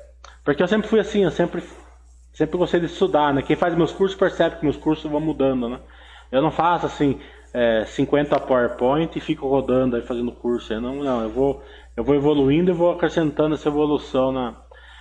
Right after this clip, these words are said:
então eu, eu, eu sempre usei muita Baster pra evoluir, né? Porque o conhecimento da galera aqui é muito, é, praticamente é onipresente, né?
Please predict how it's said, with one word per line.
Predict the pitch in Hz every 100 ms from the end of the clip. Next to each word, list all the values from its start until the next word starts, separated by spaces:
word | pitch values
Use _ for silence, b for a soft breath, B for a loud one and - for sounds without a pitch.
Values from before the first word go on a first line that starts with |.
| B
então | - 180 220 226
eu, | 202 - -
eu, | 156 196 202 185
eu | 151
sempre | 175 180
usei | 185 190
muita | 196 196 175
Baster | 165 175 165 147
pra | 143 127
evoluir, | 131 127 120 - -
né? | 120 151 B B B B -
Porque | 123 139
o |
conhecimento | 139 143 135 139 147 147
da | 131
galera | 123 127 127
aqui | 120
é |
muito, | 151 -
é, | 147 123 107
praticamente | - 123 123 131 143 175
é | 165 135 123
onipresente, | 139 139 131 113 123 131 -
né? | 113